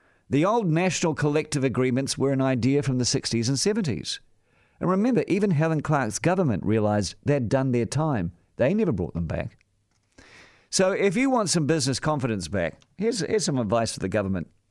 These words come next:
Sack the workplace minister. He doesn't seem to like business. Drop the Labour reform for the next term. Leave business alone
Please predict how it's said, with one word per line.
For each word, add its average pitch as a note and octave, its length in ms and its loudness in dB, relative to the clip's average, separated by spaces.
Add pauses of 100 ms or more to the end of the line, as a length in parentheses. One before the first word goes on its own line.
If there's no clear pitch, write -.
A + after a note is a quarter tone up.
(320)
Sack - 360 -2
the A#2+ 80 -2
workplace G2 480 -2
minister. G#2 360 -2 (1300)
He D#3 100 2
doesn't C#3+ 260 0
seem C3 180 0
to G2+ 100 0
like F#2+ 220 -2
business. F#2 440 -2 (960)
Drop C3 380 0
the E3 100 2
Labour C#3+ 320 2
reform A2+ 580 0 (140)
for - 180 -2
the G#2 120 2
next A2 340 -2
term. F#2 360 0 (720)
Leave D#3 400 0
business D#3 360 0
alone F#2+ 540 0